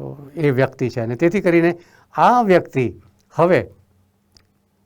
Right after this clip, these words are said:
આકાર ધારણ કરે છે, નિરાકાર એ સાકાર થાય છે અને મારી ને તમારી મુલાકાતે આવે છે, મારી ને તમારી સાથે રહેવા આવે છે. અને આ આખો, અ, જે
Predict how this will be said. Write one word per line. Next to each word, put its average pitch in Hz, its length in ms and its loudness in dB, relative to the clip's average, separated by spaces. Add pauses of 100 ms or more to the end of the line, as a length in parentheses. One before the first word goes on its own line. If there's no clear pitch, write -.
(180)
આકાર 131 400 0
ધારણ 127 320 -4
કરે 123 180 -6
છે, 131 160 -8
નિરાકાર 127 720 2 (340)
એ 127 100 -4
સાકાર 147 580 0
થાય 147 260 2
છે 147 180 -4 (640)
અને 139 240 -2
મારી 123 440 -4
ને 143 100 -4
તમારી 117 500 -4 (180)
મુલાકાતે 117 540 -2
આવે 107 180 -4
છે, 110 120 -10
મારી 127 300 2
ને 120 60 -4
તમારી 113 400 -2 (200)
સાથે 123 600 -2 (300)
રહેવા 110 540 -2 (160)
આવે 107 340 -4
છે. 101 300 -8 (420)
અને 131 240 -2 (260)
આ 185 180 2 (180)
આખો, 143 420 -2 (200)
અ, 131 120 -4
જે 131 360 0